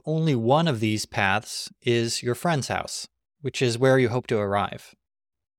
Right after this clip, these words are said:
Given that you can't actually look down on the path from the sky,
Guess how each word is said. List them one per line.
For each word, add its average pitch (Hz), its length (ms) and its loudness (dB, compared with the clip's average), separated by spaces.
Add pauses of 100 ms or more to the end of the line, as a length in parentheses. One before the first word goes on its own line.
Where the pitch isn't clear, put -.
(400)
Given 180 300 6
that 143 140 -2
you 123 220 2 (140)
can't 170 440 -2
actually 120 520 0
look 107 220 -4
down 110 340 0
on 104 140 -4
the 107 60 -6
path 98 340 0
from 101 240 -6
the 98 60 -6
sky, 107 500 -4